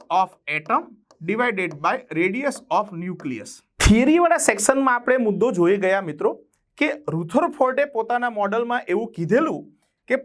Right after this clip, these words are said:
પરમાણુની ત્રિજ્યા આશરે દસની માઇનસ દસ ઘાત મીટર જેટલી છે, જ્યારે પરમાણુના કેન્દ્રની ત્રિજ્યા આશરે દસની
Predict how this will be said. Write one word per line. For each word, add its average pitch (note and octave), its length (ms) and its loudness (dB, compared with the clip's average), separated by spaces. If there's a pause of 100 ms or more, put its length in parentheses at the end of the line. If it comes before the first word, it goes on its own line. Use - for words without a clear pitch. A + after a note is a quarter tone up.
પરમાણુની D4 720 0
ત્રિજ્યા F3 420 0 (400)
આશરે C4+ 340 -2 (540)
દસની G3+ 480 -2 (400)
માઇનસ C4 420 -2 (300)
દસ G#3+ 180 0 (160)
ઘાત B3+ 240 0 (220)
મીટર G3 340 -2
જેટલી G#3+ 400 -4
છે, A3+ 80 -2 (420)
જ્યારે F#3+ 320 4 (380)
પરમાણુના B3 640 0 (160)
કેન્દ્રની C4 560 -2
ત્રિજ્યા F3 420 0 (340)
આશરે C4 320 -4 (420)
દસની B3+ 480 -2